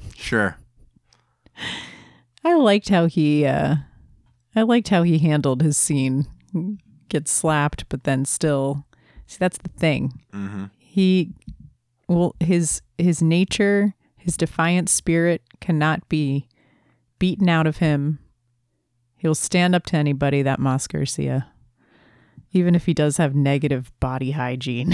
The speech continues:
Speaker 2: <laughs>
Speaker 1: So sad.
Speaker 2: Otherwise, like, pretty generic. I don't know. It didn't, they didn't really,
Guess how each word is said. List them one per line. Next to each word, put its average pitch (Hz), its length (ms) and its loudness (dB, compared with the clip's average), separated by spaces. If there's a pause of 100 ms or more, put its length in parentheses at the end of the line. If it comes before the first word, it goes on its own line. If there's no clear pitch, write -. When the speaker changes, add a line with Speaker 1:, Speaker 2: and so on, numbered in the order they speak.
Speaker 2:
<laughs> - 40 2 (1300)
Speaker 1:
So 90 220 -4
sad. 80 420 -4 (1000)
Speaker 2:
Otherwise, 381 520 4
like, 233 220 2
pretty 262 1120 2 (680)
generic. 175 680 2 (160)
I - 60 -6
don't 202 140 2
know. 156 320 0 (400)
It 214 120 -2
didn't, 233 360 -2
they 214 180 0
didn't 285 220 -2
really, 175 400 2